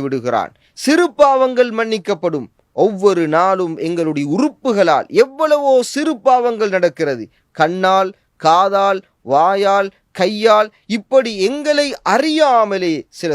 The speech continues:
சந்தர்ப்பத்திலே எங்களால் சிறு பாவங்கள் நடந்து விடுகிறது. யார் குர்ஆனை அதிகமாக ஓதுவார்களோ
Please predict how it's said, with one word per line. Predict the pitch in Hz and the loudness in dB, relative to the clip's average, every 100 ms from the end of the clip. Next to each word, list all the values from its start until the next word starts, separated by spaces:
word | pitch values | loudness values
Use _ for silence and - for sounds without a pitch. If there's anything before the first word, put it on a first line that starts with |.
| - | -2
சந்தர்ப்பத்திலே | 185 196 175 170 151 160 156 143 - | -4 -2 -4 -4 -4 -4 -4 -4 -6
எங்களால் | 147 151 147 139 127 | -4 0 2 2 -2
சிறு | 247 294 247 | -8 -8 -2
பாவங்கள் | 220 196 180 170 160 | 0 2 0 -2 -4
நடந்து | 147 165 156 | -4 -4 -4
விடுகிறது. | 147 135 131 123 - _ _ | -6 -4 -4 -4 -8 _ _
யார் | 120 151 185 196 190 - | 2 4 4 2 -2 -2
குர்ஆனை | 165 180 196 202 202 214 220 - - | -2 0 0 0 0 -2 -6 -6 -4
அதிகமாக | 165 196 208 208 208 208 180 185 | -2 -2 -2 2 2 2 0 -2
ஓதுவார்களோ | 214 220 214 208 214 226 | -2 0 0 0 0 2